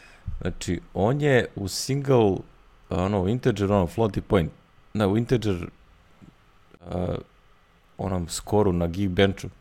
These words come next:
je isti kao ovaj MacBook novi. Ovo je ultra low volume, da. Znači, jedino gde ga šije zato što jedan četiri kora, ono tamo ima dva, onda je moj multicore, onaj, a, benchmark je mnogo,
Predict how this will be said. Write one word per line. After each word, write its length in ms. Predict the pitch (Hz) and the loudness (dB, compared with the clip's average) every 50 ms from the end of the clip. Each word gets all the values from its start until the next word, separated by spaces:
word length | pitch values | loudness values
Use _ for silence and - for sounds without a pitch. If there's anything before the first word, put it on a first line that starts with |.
| _ - | _ -8
je 160 | - 90 87 - - | -4 -4 -4 -4 -4
isti 320 | - 120 127 - - 127 - | -8 -8 -6 -6 -6 -8 -6
kao 240 | - - 123 113 | -2 0 2 4
ovaj 160 | 110 110 110 104 | 4 4 4 4
MacBook 420 | 104 104 101 92 95 104 95 - | 2 2 0 0 -2 -4 -2 -2
novi. 240 | 95 92 87 78 76 - - - _ - - - _ - - - - - - _ _ - _ _ _ _ _ _ _ _ - | 0 0 0 0 -2 -6 -12 -20 _ -20 -20 -20 _ -20 -20 -20 -20 -20 -20 _ _ -20 _ _ _ _ _ _ _ _ -12
Ovo 180 | 98 101 107 | -4 0 4
je 60 | 98 101 | 6 6
ultra 260 | 107 104 - - 104 | 6 4 2 2 4
low 280 | 98 98 104 101 92 90 | 6 6 6 6 6 6
volume, 260 | 92 90 82 80 - - _ - | 4 2 2 0 -4 -10 _ -8
da. 180 | - 90 90 82 - - _ _ - - - | -4 -4 -4 -4 -4 -10 _ _ -20 -16 -10
Znači, 360 | - - 87 - - 98 95 - - - - - - - - - - - - | -10 -10 -8 -6 -6 -6 -6 -6 -10 -20 -20 -20 -20 -20 -20 -20 -20 -14 -6
jedino 380 | - 92 95 98 110 131 131 123 | 0 2 2 4 4 4 4 4
gde 180 | 107 104 120 | 4 4 2
ga 140 | 113 113 113 | 4 4 2
šije 320 | 101 - - 120 120 123 113 | 0 0 0 2 4 4 4
zato 180 | 117 107 - | 2 -2 -4
što 160 | - - - | -4 2 2
jedan 140 | 113 113 107 101 | 4 4 2 2
četiri 300 | - - 123 - - 110 | 2 2 2 2 0 -4
kora, 340 | - - 131 120 113 107 104 | 0 4 4 6 8 8 8
ono 200 | 104 107 107 101 | 6 4 2 -2
tamo 280 | - - 110 104 104 | 0 2 2 2 2
ima 200 | 104 104 104 104 | 2 2 2 2
dva, 380 | 92 80 82 90 101 117 - - | 2 2 4 4 6 6 4 2
onda 240 | - 98 101 104 104 107 | 0 -2 -2 0 0 0
je 40 | |
moj 200 | 104 104 110 107 | 0 2 2 2
multicore, 580 | 101 104 107 101 - 107 - - 113 107 98 92 - - - - - - - - - - - | 2 0 -2 -2 -2 -4 -2 2 2 2 2 2 -4 -12 -20 -20 -20 -20 -20 -20 -20 -16 -8
onaj, 500 | - 92 92 92 90 87 85 82 82 73 - | -6 -4 -2 0 0 0 0 0 -2 -4 -4
a, 140 | - - 90 | -4 -4 -4
benchmark 500 | 82 82 98 98 95 - - 104 95 - | 0 0 0 0 0 -2 -6 -8 -6 -4
je 60 | 107 | -4
mnogo, 340 | 101 104 107 104 101 98 98 | 0 0 2 2 2 0 0